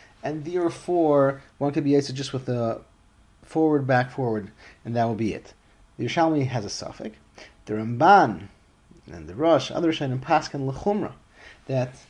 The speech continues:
one has to do three full sets, according to Ramban's Mahalach, this third Mahalach that we mentioned, he has to do three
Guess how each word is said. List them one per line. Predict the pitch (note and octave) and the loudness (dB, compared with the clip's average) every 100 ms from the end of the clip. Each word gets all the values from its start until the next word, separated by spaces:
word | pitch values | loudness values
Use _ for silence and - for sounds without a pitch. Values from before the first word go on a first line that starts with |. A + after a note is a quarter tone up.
| _ _ _ _ _ _ _ _ | _ _ _ _ _ _ _ _
one | - D3+ D#3+ | -4 -2 0
has | D3 E3+ - | 0 -2 -4
to | - | -8
do | C#3 C3+ D#3 C#3 A#2 G2 - _ _ _ _ | -6 -2 0 0 -2 -6 -16 _ _ _ _
three | - - C#3+ E3+ D3 A#2+ G#2 _ _ _ - | -20 -12 -2 0 0 -4 -10 _ _ _ -20
full | - G3 G#3+ | -2 2 2
sets, | - B2+ D3+ - - _ - | 2 0 -2 -6 -20 _ -20
according | - C#3+ C3+ | -10 -8 -8
to | |
Ramban's | B2 B2+ D#3 D#3 | -6 -2 0 0
Mahalach, | D3 A#2+ A#2 G#2+ - - - - | -2 -2 -4 -6 -16 -20 -20 -20
this | - - | -16 -8
third | - D#3 | -2 0
Mahalach | D3+ C#3+ C3+ | 0 0 -2
that | C3 | -4
we | A2+ A#2+ | -4 -4
mentioned, | C3 C3+ C3 A#2+ F#2 - _ - - _ - | -4 -4 -6 -8 -8 -14 _ -20 -20 _ -8
he | C3 | -8
has | C3 | -8
to | C3 | -6
do | A#2+ A2+ A2 | -4 -4 -6
three | - - C3 D#3+ D#3+ D3 A#2+ F#2+ | -10 -12 -4 0 0 0 -2 -6